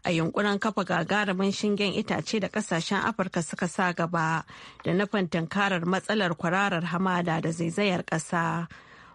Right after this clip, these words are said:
Wakilin muryar Amurka, Sulaiman Muni Barma, ya aiko mana ƙarin bayani daga birnin Yamai.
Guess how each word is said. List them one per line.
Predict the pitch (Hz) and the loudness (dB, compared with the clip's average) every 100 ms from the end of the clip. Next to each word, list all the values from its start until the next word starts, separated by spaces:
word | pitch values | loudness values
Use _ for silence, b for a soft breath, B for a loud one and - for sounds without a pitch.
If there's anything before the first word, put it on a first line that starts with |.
| - | -2
Wakilin | 190 190 294 466 294 | 0 2 0 2 2
muryar | 233 233 196 - | 2 2 0 2
Amurka, | 190 170 170 - 165 139 | 2 2 0 0 0 0
Sulaiman | - 403 240 | 0 0 2
Muni | 208 208 185 | 2 2 2
Barma, | 170 170 170 170 170 | 0 0 2 0 0
ya | - 196 190 | 0 0 2
aiko | 214 214 226 | 0 0 0
mana | 226 190 | 2 0
ƙarin | - 220 202 175 | 0 0 2 2
bayani | 170 226 226 175 | 2 2 0 0
daga | 156 | 0
birnin | 170 185 185 190 185 | 0 2 2 2 2
Yamai. | 170 165 165 165 | 2 2 0 -2